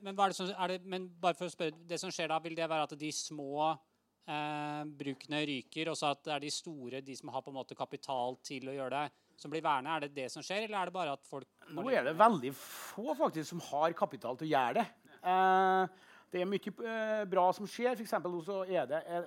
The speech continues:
Speaker 2: under planlegging et biogassanlegg oppå, oppå Støren. Kjempemessig. De tar ut, eh, du, du transporterer naturgjødsla dit, eh, tar ut metangassen og omdanner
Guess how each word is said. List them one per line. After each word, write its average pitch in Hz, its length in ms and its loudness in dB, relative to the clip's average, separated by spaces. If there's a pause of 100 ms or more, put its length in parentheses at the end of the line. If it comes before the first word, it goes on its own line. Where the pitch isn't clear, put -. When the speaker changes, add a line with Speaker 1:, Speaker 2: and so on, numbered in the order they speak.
Speaker 2:
under 151 240 -4
planlegging 143 400 0
et 151 140 -8
biogassanlegg 123 760 -6
oppå, 160 300 -2 (880)
oppå 156 160 -8
Støren. 226 300 -2 (480)
Kjempemessig. 156 640 -2 (180)
De 175 80 2 (160)
tar 170 300 2
ut, 147 180 -8
eh, 175 220 0
du, 170 80 -2 (100)
du 165 140 -2 (260)
transporterer 139 540 -8
naturgjødsla 147 500 -8
dit, 202 240 -4 (480)
eh, 175 800 0 (160)
tar 165 320 4
ut 147 160 -6
metangassen 127 560 -4
og 165 80 -2
omdanner 123 320 -6